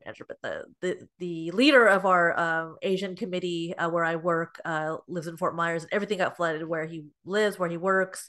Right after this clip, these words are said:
uh, like you said, to the second floor. Uh, but thankfully, where we're at, uh, near Orlando, didn't get hit hard. But I know that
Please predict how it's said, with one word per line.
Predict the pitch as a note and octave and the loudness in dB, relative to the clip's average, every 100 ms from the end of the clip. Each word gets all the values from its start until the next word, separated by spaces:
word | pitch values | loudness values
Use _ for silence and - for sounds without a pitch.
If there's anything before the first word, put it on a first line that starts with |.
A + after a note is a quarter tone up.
| E3+ | -6
uh, | D#3+ - E3+ | -6 -6 -6
like | E3 - | -6 -6
you | F#3 | -8
said, | E3 | -6
to | D#3+ | -8
the | E3+ | -6
second | F#3+ F#3 E3+ | -4 -4 -6
floor. | F#3 F3 F3 F3 F3 - - - | -2 2 4 4 0 -10 -8 2
Uh, | F3+ F3 | 4 4
but | G3+ F#3+ | 2 2
thankfully, | C4+ C#4 B3+ | 2 4 2
where | G#3 F#3 | 4 2
we're | F#3+ G3 | 2 2
at, | F#3+ E3+ E3+ - - E3+ | 2 2 0 -4 -10 -4
uh, | D#3+ D#3 | -2 -2
near | E3 | -2
Orlando, | E3 E3 E3 E3 D#3+ D#3+ D#3 - | -2 -2 -4 -2 -2 -4 -6 -10
didn't | E3 E3 D3 | -10 -10 -10
get | - | -10
hit | F3+ | -8
hard. | D#3+ F3 D#3 E3+ | 0 2 2 0
But | E3+ | -2
I | |
know | E3+ E3+ | -2 -4
that | E3 - | -4 -6